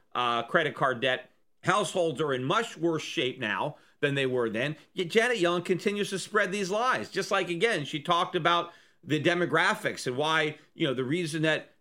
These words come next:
fewer people are working is because of the baby boom retiring, despite the fact that just this week, there was another article I read, I put it on my Facebook page,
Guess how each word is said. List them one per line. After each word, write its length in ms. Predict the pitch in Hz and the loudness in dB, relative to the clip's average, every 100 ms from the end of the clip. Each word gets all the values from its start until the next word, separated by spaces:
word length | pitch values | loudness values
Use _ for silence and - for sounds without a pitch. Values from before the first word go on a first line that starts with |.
| _ | _
fewer 300 | - 175 202 | -10 -2 0
people 340 | 170 175 165 156 | 2 0 2 0
are 100 | 143 | 2
working 400 | 170 226 185 139 | 2 2 0 -2
is 120 | 139 | -2
because 400 | 139 - 147 147 | -2 0 0 0
of 60 | 147 | -4
the 60 | |
baby 300 | 135 160 165 | 0 0 0
boom 220 | 156 170 | 0 0
retiring, 520 | 160 160 180 220 175 123 | 0 0 2 2 2 0
despite 400 | 151 - 196 190 | -4 0 0 0
the 80 | |
fact 240 | 160 180 175 | 0 0 0
that 80 | 170 | -2
just 260 | 196 208 | -2 -2
this 220 | 196 185 | -2 -2
week, 300 | 180 262 185 | -2 -4 -2
there 80 | 156 | 0
was 140 | 156 147 | 0 0
another 280 | 185 175 | 0 2
article 380 | 170 214 226 170 | 2 2 0 0
I 60 | 147 | 0
read, 260 | 135 160 | 2 2
I 60 | 165 | 2
put 180 | 143 175 | 0 0
it 60 | |
on 120 | 180 175 | 0 2
my 120 | 160 | 0
Facebook 500 | 156 208 - 151 123 | 0 -4 -2 -6 -2
page, 340 | 139 147 156 | -2 0 -2